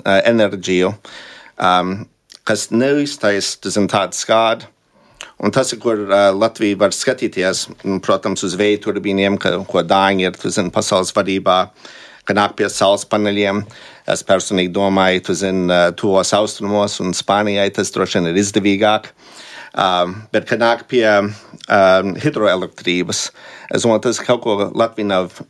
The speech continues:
izmantojusi uz to maksimālo, uh, lai tiešām uztaisītu, uh, elektrību, kas ir, um, uh, nu, zaļā enerģija. Uh,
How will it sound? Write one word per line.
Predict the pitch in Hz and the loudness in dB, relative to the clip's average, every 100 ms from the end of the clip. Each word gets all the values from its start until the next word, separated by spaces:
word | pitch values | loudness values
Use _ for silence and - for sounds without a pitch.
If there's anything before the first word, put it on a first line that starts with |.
| - | -2
izmantojusi | 131 117 101 90 92 87 87 85 - | 0 0 -2 -2 -2 0 0 -2 -4
uz | 90 | -2
to | 98 | 0
maksimālo, | 107 - - 90 85 87 90 98 | 0 -2 -6 -4 -2 -2 -4 -8
uh, | _ - - - - - 92 92 110 - - 104 | _ -20 -20 -20 -10 -2 0 0 -6 -18 -8 -4
lai | 95 | -4
tiešām | - 123 113 104 | -2 -2 -2 -4
uztaisītu, | 110 - 95 90 - 92 92 - - - - | -2 -2 -2 -2 -2 -2 -2 -8 -10 -10 0
uh, | 92 87 87 85 | 4 4 2 2
elektrību, | 120 113 - - 92 90 90 - - - - _ - | 2 0 -6 -4 0 0 -2 -8 -14 -20 -20 _ -6
kas | 98 - | -4 2
ir, | 107 104 101 | 2 2 0
um, | 95 95 92 95 85 - _ _ - - | 2 4 4 0 -8 -18 _ _ -20 -8
uh, | - 92 87 90 85 104 - - | -2 2 2 2 -2 -8 -14 -6
nu, | 101 | -2
zaļā | 95 117 101 85 | 0 0 0 -2
enerģija. | 92 87 85 78 76 - _ _ - - - - - - | -4 -6 -8 -8 -8 -10 _ _ -20 -18 -16 -18 -20 -2
Uh, | - | 2